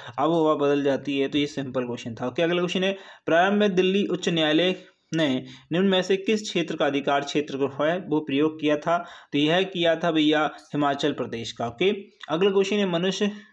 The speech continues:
पैर की, यानी मनुष्य के पैर में कितनी हड्डियां होती हैं? तो मनुष्य के पैर में पैटेला, फेबुला, टिबिया,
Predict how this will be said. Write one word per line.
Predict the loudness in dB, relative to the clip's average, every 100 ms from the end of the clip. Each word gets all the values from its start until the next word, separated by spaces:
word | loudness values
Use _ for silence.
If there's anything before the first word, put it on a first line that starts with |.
| _
पैर | 0 2 0 -4 _
की, | 0 0
यानी | 2
मनुष्य | 0 -2 -2
के | -4
पैर | 0 0 2
में | 0 -2 -4 -16 -6
कितनी | -4 0 0
हड्डियां | 0 0 0 2
होती | 0 -2
हैं? | -2 -2 -4 -10 -6
तो | 0
मनुष्य | 2 2 0 0
के | 0
पैर | 0 2 2
में | 0 0 -2 -8 -20 -2
पैटेला, | 0 2 2 4 4
फेबुला, | 2 -6 -2 0 2 2 4 4
टिबिया, | 2 -2 0 2 4 4